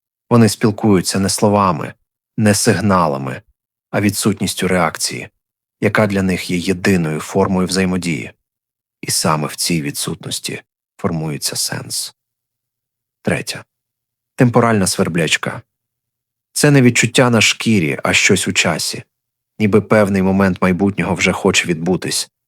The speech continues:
але його ще немає. І ти це відчуваєш як легке нетерпіння, що не має жодної причини. І коли воно минає, ти навіть не розумієш, чого чекав. Четверта.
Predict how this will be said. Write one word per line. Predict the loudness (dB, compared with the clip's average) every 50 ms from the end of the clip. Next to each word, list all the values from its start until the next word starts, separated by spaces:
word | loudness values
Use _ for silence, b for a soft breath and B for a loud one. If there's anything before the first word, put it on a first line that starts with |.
| _ _ _
але | -2 0 2 4 4
його | 2 2 2 2 2 2
ще | 2 0 0 0 0 -2
немає. | -2 -4 -4 -4 -4 -4 -6 -6 -8 -12 -14 _ _ _ _ _ _ _ _ _ _ _ -2
І | 0
ти | 2 2 2
це | 0 0 -2
відчуваєш | -2 -2 0 0 2 2 4 4 4 2 2 0 0
як | -2 -2 -2
легке | -2 -2 -2 -2 -2 0 2 2
нетерпіння, | 0 0 -2 -2 -4 -4 -2 -2 -2 -2 -2 -2 -6 -10 -12 _ _ _ _ _ _ _ -4
що | 0 2 4
не | 4 4
має | 4 2 0 0 -2
жодної | -2 -2 -2 -2 -2 -4 -2
причини. | -2 -2 0 0 2 2 0 0 -4 -8 -14 _ _ _ _ _ _ _ _ _ -8
І | -6
коли | -2 2 2 4
воно | 4 4 4 4
минає, | 4 4 4 4 2 2 0 -2 -4 -6 _ _ _ _ _ _ _
ти | -2 0
навіть | 2 2 2 2 2 2
не | 2 2
розумієш, | 2 2 2 2 0 0 0 -2 -2 -2 -2 -2 -2 -4 _ _ _ _
чого | -4 -2 -2 -2 -2 -2
чекав. | -2 -2 -2 -4 -6 -8 -8 -12 _ _ _ _ _ _ _ _ _ _ _ _ _ _ _ _ _
Четверта. | 0 2 2 2 2 0 0 0 -4 -8 -10 -12